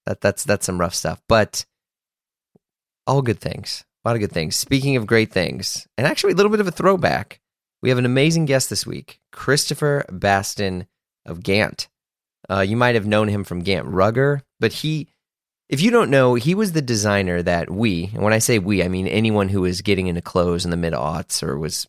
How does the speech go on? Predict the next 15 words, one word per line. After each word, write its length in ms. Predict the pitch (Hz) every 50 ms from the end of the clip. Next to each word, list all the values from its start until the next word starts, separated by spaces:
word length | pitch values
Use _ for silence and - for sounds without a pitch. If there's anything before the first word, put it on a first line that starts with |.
| _ - -
you 80 | 87
know, 220 | 80 69 71 - -
on 220 | - 95 98 98 90
Tumblr, 560 | - - 101 95 95 90 90 87 85 85 85 _ _ _ _ _ _ -
but 80 | 123
he 80 | 151 208
was 120 | 226 214
the 60 | 180 165
designer 360 | 143 131 123 127 123 117 113
that 100 | 101 98
we 120 | 110 120
were 140 | 120 110 95
all 300 | - - 92 95 92 -
obsessed 400 | - 78 - - 82 - - -
with. 180 | - - -